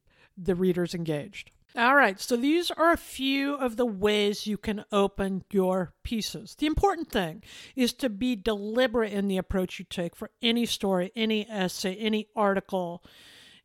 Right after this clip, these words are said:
any piece of writing you do. Openings matter, and there are lots of ways to get into it. Start with it, play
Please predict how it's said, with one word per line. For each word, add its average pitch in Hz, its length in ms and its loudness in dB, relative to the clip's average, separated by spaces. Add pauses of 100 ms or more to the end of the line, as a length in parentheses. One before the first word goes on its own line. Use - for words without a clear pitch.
(200)
any 269 320 2
piece 226 420 -6
of 202 180 -6
writing 190 420 0
you 180 100 -6
do. 175 300 -2 (120)
Openings 233 720 0 (160)
matter, 190 600 0
and 196 220 0
there 190 140 4
are 185 60 4
lots 190 460 4
of 294 60 0
ways 262 220 2
to 254 100 -10
get 202 160 -2
into 233 320 -2
it. 294 180 0 (460)
Start 214 720 4 (400)
with 269 220 -4
it, 320 240 -2 (160)
play 240 680 4